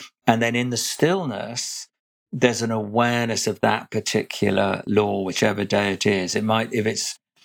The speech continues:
you know, on the second day, the law of, of giving and receiving, then you're just sitting in the space of giving and receiving. And so it goes on,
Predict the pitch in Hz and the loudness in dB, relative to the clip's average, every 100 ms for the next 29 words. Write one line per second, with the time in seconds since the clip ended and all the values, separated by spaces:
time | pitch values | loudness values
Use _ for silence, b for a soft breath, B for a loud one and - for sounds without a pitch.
0 | _ - 113 107 107 107 104 107 101 - | _ 0 2 2 0 0 -2 -2 0 2
1 | 120 117 110 110 107 104 104 107 107 107 | 2 2 0 2 2 0 -2 0 0 0
2 | 107 107 110 98 - - 98 - 110 107 | -2 -2 -2 -2 -2 -2 0 2 2 2
3 | 107 104 98 - 139 127 110 104 - B | 0 -2 -2 2 2 0 -2 -4 -6 B
4 | B - 123 127 135 131 135 151 - - | B 0 2 2 0 0 2 0 -2 0
5 | 160 143 - 135 123 117 - - - 135 | 0 2 2 2 0 -2 -4 -4 0 2
6 | 110 107 - - - - - _ _ _ | 2 -4 -8 -8 -10 -12 -16 _ _ _
7 | _ 113 104 113 104 104 101 98 - 101 | _ 0 2 0 -2 -4 -4 -4 -2 0
8 | 98 95 98 98 95 - 110 104 104 104 | 0 -4 -4 -2 -2 0 0 0 -2 -2
9 | 101 95 107 101 98 95 95 | 0 0 0 0 -2 -4 -6